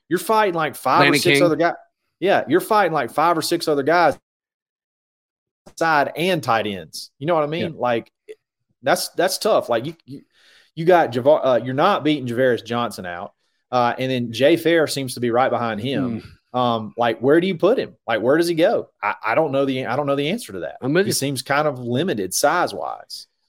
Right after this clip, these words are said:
Speaker 2: I'm with you. I'm with you. Yeah. So maybe that's more of a position group concern than, than we're giving them credit for, based on, um, Heather Dinich's observations from practice yesterday.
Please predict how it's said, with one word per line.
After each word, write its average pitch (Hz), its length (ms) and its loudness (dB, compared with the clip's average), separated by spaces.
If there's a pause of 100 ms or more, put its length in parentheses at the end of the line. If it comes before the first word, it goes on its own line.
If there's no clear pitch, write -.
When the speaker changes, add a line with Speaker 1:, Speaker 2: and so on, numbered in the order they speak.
(140)
Speaker 2:
I'm 127 160 0
with 180 180 4
you. 139 140 -2 (320)
I'm 135 140 -4
with 160 160 0
you. 135 100 -2 (160)
Yeah. 156 220 2
So 151 420 0 (340)
maybe 170 280 4
that's 180 240 2
more 170 340 2
of 160 240 2
a 156 140 -2
position 151 840 -2
group 151 400 -2 (220)
concern 156 880 0
than, 151 400 2
than 147 180 0
we're 143 120 0
giving 151 180 -2
them 151 100 -2
credit 175 220 4
for, - 320 -8 (100)
based 135 260 0
on, 127 180 2
um, 107 520 -2
Heather 131 240 0
Dinich's 127 640 -2 (640)
observations 143 720 2
from 131 140 -2
practice 120 460 -2
yesterday. 104 400 -4